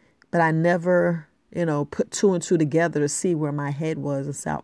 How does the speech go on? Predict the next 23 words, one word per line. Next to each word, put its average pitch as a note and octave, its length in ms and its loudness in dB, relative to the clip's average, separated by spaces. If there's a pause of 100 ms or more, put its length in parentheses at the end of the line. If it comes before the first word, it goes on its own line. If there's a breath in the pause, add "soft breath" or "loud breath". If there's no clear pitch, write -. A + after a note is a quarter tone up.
(100)
see F#3 180 -2
why D#3 200 -2
I C#3+ 40 -4
was D3 200 -2
doing D#3+ 360 -4
that. C#3+ 240 -4 (680 loud breath)
And C#3+ 360 -4 (1200)
I G3+ 120 -2
just F3 140 -2
remember E3+ 320 -4
just D#3 240 -6
always E3 260 -2
having D#3 320 -6
a C#3 80 -8
stomach F#3 520 -4
ache F#3 320 -2
and B2 240 -4
always E3+ 380 -4
having D#3 520 -4 (520 soft breath)
issues. G3 760 0
And F#3+ 80 -4
I'm C#4 200 -6
like, F#3 480 -4